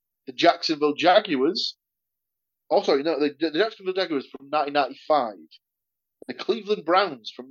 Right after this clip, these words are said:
nineteen ninety-nine, and the Houston Texans from two thousand and two. Those are obviously the years that those particular franchises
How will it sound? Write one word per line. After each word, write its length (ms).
nineteen 260
ninety-nine, 540
and 100
the 60
Houston 480
Texans 520
from 160
two 180
thousand 340
and 240
two. 180
Those 240
are 80
obviously 320
the 60
years 320
that 100
those 200
particular 420
franchises 680